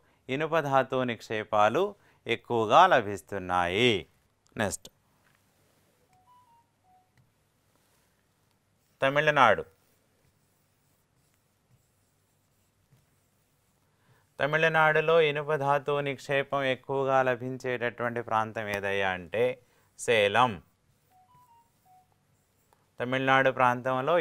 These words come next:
ఇనుప ధాతు నిక్షేపాలు ఎక్కువగా ఉన్నటువంటి ప్రాంతం సేలం. నెక్స్ట్ కేరళ.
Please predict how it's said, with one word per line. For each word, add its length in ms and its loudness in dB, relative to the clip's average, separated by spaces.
ఇనుప 240 -4
ధాతు 240 0
నిక్షేపాలు 680 -4
ఎక్కువగా 400 -4
ఉన్నటువంటి 460 -8
ప్రాంతం 460 -2
సేలం. 420 4
నెక్స్ట్ 280 -10
కేరళ. 360 6